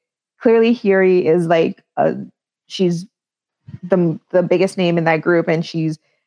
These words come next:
you know, not singing because that's not her focus. Her focus is on acting. So that's what she's going to do in Variety. With E X I D, I was surprised. Any is popular, yes, but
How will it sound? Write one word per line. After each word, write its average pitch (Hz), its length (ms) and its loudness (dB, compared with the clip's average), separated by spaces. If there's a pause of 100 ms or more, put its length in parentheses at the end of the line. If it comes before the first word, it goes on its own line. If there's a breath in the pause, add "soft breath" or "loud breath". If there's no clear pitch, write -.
(140)
you 180 140 0
know, 160 160 2
not 196 360 2
singing 156 520 -10
because 160 440 -2 (220)
that's 180 240 -2
not 175 140 0
her 175 100 0
focus. 208 340 -2
Her 160 60 -8
focus 160 320 -10
is 175 100 -4
on 180 160 -2
acting. 190 460 -4
So - 140 -12
that's 165 200 -2
what 170 120 -12
she's 156 160 -6
going 160 200 -10
to 165 100 -14
do 208 300 -4 (240)
in 180 80 -6
Variety. 170 480 -4 (520)
With 269 180 0 (160)
E 262 80 -2
X 262 180 -4
I 202 120 2
D, 160 440 -4 (120)
I 202 140 0
was 220 120 -2
surprised. 185 560 -4 (400)
Any 247 320 0
is 220 140 0
popular, 202 440 -2
yes, - 600 -2 (480)
but 180 520 2